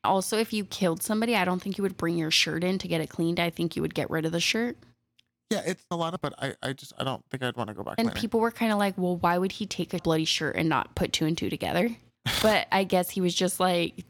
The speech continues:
Speaker 1: d-, really didn't even fathom it. It's just so absurd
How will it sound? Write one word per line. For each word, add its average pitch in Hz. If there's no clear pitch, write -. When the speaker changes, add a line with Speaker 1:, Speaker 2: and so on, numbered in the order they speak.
Speaker 1:
d-, 185
really 196
didn't 190
even 180
fathom 180
it. 262
It's 170
just -
so 180
absurd 196